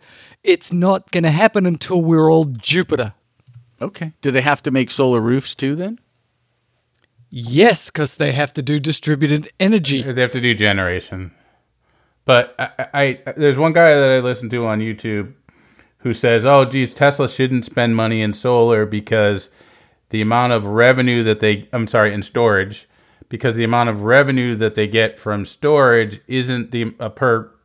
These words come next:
Speaker 3: kilowatt hour of, of batteries isn't the same amount that they get from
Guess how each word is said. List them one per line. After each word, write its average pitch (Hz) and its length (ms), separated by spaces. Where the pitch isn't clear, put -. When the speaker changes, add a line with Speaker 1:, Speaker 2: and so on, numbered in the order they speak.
Speaker 3:
kilowatt 123 460
hour 104 400
of, 98 220
of 98 280
batteries 104 600
isn't 143 280
the 120 80
same 127 300
amount 117 360
that 107 120
they 104 120
get 107 320
from 101 500